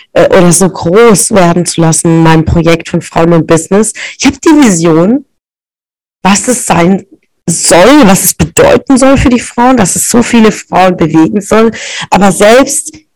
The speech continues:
merkt man gar nicht, was für einen riesen Impact seine eigene Vision haben kann, sondern man hat diesen Traum, man hat diesen Wunsch und setzt sich die Ziele aus dieser Vision heraus, aber man lässt ja gar nicht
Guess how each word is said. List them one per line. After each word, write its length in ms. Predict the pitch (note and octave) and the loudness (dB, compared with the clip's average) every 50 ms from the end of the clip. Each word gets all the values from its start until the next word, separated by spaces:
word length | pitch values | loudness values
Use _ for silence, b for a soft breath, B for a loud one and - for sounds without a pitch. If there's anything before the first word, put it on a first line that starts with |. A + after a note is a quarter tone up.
| _ _ _ _ _ _ | _ _ _ _ _ _
merkt 320 | F#3 G#3 A#3 C4 - - | -2 -2 -2 -2 -2 0
man 160 | D#4+ D#4 C#4+ | 2 2 2
gar 200 | A3+ F#3+ E3 E3+ | 2 2 2 2
nicht, 120 | E3+ F3 F#3 | 0 0 2
was 240 | F#3+ F3+ F3+ - - | 0 0 0 0 2
für 60 | G3+ | 2
einen 100 | G3 F#3 | 2 4
riesen 340 | F3 F#3+ G3+ G#3 F3+ G3 - | 4 4 2 2 2 0 0
Impact 600 | - F3 A3 A#3 - - F3+ F3 E3 - _ - | 0 0 0 0 0 0 0 0 -2 -4 _ -6
seine 200 | F#3 - F3+ - | -4 -2 -2 0
eigene 300 | - F3 F#3 F#3+ F3+ E3 | 0 0 0 0 -2 -2
Vision 380 | F3 D#3+ E3 F3 F3 F3 E3 | -2 -2 0 0 0 0 0
haben 340 | E3+ F3 F#3+ A3+ A3+ G3+ - | 0 0 0 0 -2 -2 -4
kann, 300 | - - D#3+ D#3 D#3+ E3 | -4 -4 -4 -2 -2 0
sondern 260 | F3 F3 F3 F3 E3+ E3+ B B B B _ | 0 2 2 0 0 -2 B B B B _
man 180 | F#3 F#3 E3+ E3+ | 0 2 2 0
hat 140 | E3+ - - | 0 0 0
diesen 260 | B3+ B3+ C4+ C4 C4 | 2 2 2 0 -2
Traum, 360 | - - F#3 F#3 F#3 F#3+ F#3+ | -2 -2 0 0 2 2 2
man 140 | E3+ D#3+ E3 | 2 2 0
hat 160 | E3 - - | -2 0 0
diesen 320 | A#3+ A3 G3 G3+ F3 C#3 | 0 2 2 2 0 0
Wunsch 440 | C#3+ D3+ D#3 E3 G3+ A3 A#3 A3 - B B B B B B B B B B B _ _ _ _ | 2 2 2 2 2 0 -2 -4 -8 B B B B B B B B B B B _ _ _ _
und 720 | - F#3 F#3+ F#3+ F#3+ F#3+ F#3 F3+ F#3 F#3 F3+ F3 - - - _ _ _ | 2 2 4 4 4 4 2 2 0 0 -2 -4 -8 -12 -16 _ _ _
setzt 380 | F#3 E3 G3+ G#3 G3+ - - - | 0 0 0 0 -2 -4 -4 -2
sich 160 | C4 - - | -2 -2 0
die 180 | - F3+ E3+ | -2 -4 -4
Ziele 600 | - - - - F3 F3+ F#3 F#3+ A#3 B3+ B3 G3 F#3+ | -4 -6 -4 0 0 2 2 4 4 4 4 2 2
aus 140 | F#3 - - | 0 -2 -2
dieser 320 | - E3+ D3 E3+ E3+ C#3 | -2 -2 0 0 -2 -2
Vision 400 | C#3+ D3 C3 - D#3+ F3 G3+ A3 | -2 -6 -4 0 0 2 2 2
heraus, 640 | G3+ G3 F3 D3+ C#3+ D3 C#3+ D3+ F3+ G#3+ - - B B B B B B B _ _ | 2 0 0 0 0 0 2 2 2 0 0 -4 B B B B B B B _ _
aber 680 | - F#3+ F#3 F3 F3 D#3+ E3+ D#3 - F3 F3 - - - _ _ | -4 -2 0 0 0 0 -2 -2 -2 -2 -2 -4 -6 -8 _ _
man 340 | - - - - G3 G3+ F#3+ | -16 -6 -2 0 2 2 4
lässt 240 | G#3+ B3 - - | 2 2 0 0
ja 140 | - D4 B3 | 0 0 2
gar 240 | F#3+ F#3+ E3+ E3 E3+ | 2 2 0 2 2
nicht 400 | E3+ E3+ F3 E3+ - - - | 2 0 0 -2 -4 -10 -16